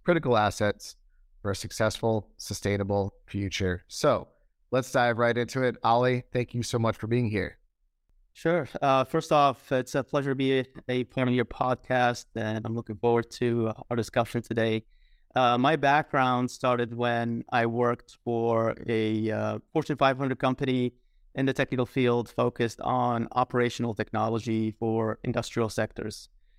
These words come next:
Speaker 2: um, and specifically for utilities and oil and gas. Um, I spent a few years modernizing, uh,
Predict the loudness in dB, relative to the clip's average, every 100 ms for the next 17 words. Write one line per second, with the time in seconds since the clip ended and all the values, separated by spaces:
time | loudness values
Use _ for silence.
0 | _ -4 2 2 2 -2 -4 -2 0 0
1 | 0 2 0 0 0 0 0 0 0 0
2 | -2 -6 -12 -6 -2 0 2 2 2 -2
3 | -4 -8 -12 -16 _ _ -10 -8 -8 -8
4 | -10 -12 _ -2 0 2 0 0 0 2
5 | 0 0 0 0 2 2 0 0 0 0
6 | -2 -4 -8